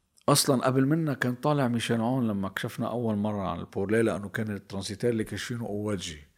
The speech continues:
فقال: "أنا بدعيكم تكملوا وتروحوا للآخر". آه، هو كان بحسابه: "بتكملوا للآخر لحد ما أستلم أنا رئيس جمهورية، بس استلم رئيس جمهورية خلص بيمشي حال البور". <laughs> فكرني شغال عنده، هو مش فاهمين هو شغال عندي، مش أنا شغال عنده.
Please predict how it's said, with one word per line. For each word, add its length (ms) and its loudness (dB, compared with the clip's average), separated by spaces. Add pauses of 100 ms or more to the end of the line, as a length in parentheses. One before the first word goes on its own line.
(140)
فقال: 440 -6
"أنا 140 -6
بدعيكم 580 -6
تكملوا 440 0
وتروحوا 440 2
للآخر". 560 -2 (180)
آه، 100 -6
هو 200 0
كان 240 0
بحسابه: 460 -2
"بتكملوا 420 0
للآخر 300 2
لحد 260 0
ما 120 0
أستلم 360 0
أنا 160 -2
رئيس 180 -2
جمهورية، 420 -6
بس 240 -4
استلم 340 -4
رئيس 200 2
جمهورية 540 -2
خلص 420 -2 (260)
بيمشي 280 -2
حال 220 -4
البور". 480 -12 (560)
<laughs> 580 -2
فكرني 360 4
شغال 340 8
عنده، 320 4 (460)
هو 60 8
مش 80 8
فاهمين 280 12
هو 240 12
شغال 420 4
عندي، 300 -2
مش 140 -6
أنا 120 0
شغال 380 -2
عنده. 360 -8